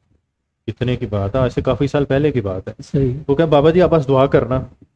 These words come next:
Speaker 1: अब बाबा जी को अपनी होश नहीं, वो बाबा जी क्या दुआ करते?
Speaker 2: सही।
Speaker 1: तो मैं कहता, "छोड़ो, मुझे बिल्लियों के पास जाने दो।"
Speaker 2: सही।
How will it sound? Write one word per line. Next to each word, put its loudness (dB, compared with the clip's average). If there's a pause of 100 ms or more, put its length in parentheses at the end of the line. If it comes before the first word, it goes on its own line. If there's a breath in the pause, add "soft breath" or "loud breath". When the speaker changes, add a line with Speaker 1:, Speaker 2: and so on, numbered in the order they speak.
(160)
Speaker 1:
अब -2
बाबा 4
जी 0
को 2
अपनी 0
होश 2
नहीं, 2
वो 4
बाबा 4
जी -2
क्या 2
दुआ 0
करते? -4 (260)
Speaker 2:
सही। 2
Speaker 1:
तो -6
मैं 4
कहता, 2
"छोड़ो, 4
मुझे 4
बिल्लियों 2
के 2
पास 2
जाने 0
दो।" -6 (100)
Speaker 2:
सही। 0